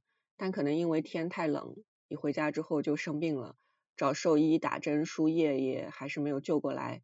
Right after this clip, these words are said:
在生命的最后，老猴已经是躺在地上起不来了。和他一起生活的另外两只猴子就一直想把他抱起来，他们就向杨林贵去吼叫，露出那种乞求的眼神，希望主人能够救救他。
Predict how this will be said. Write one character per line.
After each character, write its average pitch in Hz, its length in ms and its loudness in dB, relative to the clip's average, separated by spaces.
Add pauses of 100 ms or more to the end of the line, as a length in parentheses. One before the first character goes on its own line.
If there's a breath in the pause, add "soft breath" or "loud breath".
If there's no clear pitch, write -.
(440)
在 175 120 0
生 196 220 2
命 202 120 6
的 170 120 2
最 175 180 2
后， 170 260 2
老 143 140 2
猴 156 280 2
已 147 40 4
经 135 160 -2
是 - 140 -6
躺 - 260 -8
在 143 140 -2
地 165 180 2
上 147 220 -4
起 - 180 -2
不 139 120 -2
来 123 220 -2
了。 139 220 -2 (840)
和 185 100 0
他 196 160 4
一 190 60 4
起 123 120 -2
生 175 280 0
活 160 100 2
的 147 80 4
另 170 140 4
外 175 120 2
两 156 200 0
只 - 100 -8
猴 123 240 -6
子 143 140 0
就 156 120 2
一 160 80 4
直 147 140 -4
想 139 220 -4
把 - 120 -6
他 165 280 -8 (180)
抱 156 220 4
起 - 180 -10
来， - 280 -8 (380)
他 165 120 -2
们 160 100 2
就 170 80 4
向 160 220 2
杨 131 180 0
林 147 160 0
贵 160 180 4
去 - 120 -8
吼 139 320 -2
叫， 143 260 2
露 151 220 4
出 - 160 -4
那 165 120 0
种 98 300 -4
乞 - 240 -4
求 135 220 -2
的 147 100 2
眼 135 240 0
神， - 340 -8
希 - 200 -4
望 151 160 2
主 147 160 -2
人 123 160 -2
能 139 100 -6
够 165 140 -2
救 180 200 2
救 139 140 -2
他。 - 240 -10